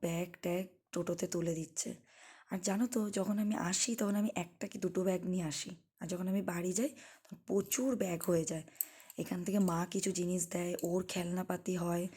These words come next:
এই সব করে এত ব্যাগ হয়ে যায়, প্রচুর ব্যাগ হয়ে যায়। যাই হোক, আমি টোটোতে বসেও গেলাম, সবাইকে টাটাও করে দিলাম।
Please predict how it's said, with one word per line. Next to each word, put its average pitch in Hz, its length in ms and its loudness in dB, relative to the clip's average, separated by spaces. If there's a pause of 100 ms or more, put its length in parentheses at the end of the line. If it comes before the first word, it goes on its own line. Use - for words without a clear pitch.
(460)
এই 175 140 2
সব 202 200 -2 (100)
করে 214 300 2
এত - 260 -2
ব্যাগ 214 360 2
হয়ে 233 200 4
যায়, 208 280 0 (760)
প্রচুর 226 320 2
ব্যাগ 180 240 -2
হয়ে 165 160 0
যায়। - 180 -4 (800)
যাই 208 140 6
হোক, 190 120 2
আমি 190 140 2
টোটোতে 180 320 2
বসেও 185 440 2
গেলাম, 202 360 0
সবাইকে 185 380 0
টাটাও 175 380 2
করে 196 220 0
দিলাম। 202 460 0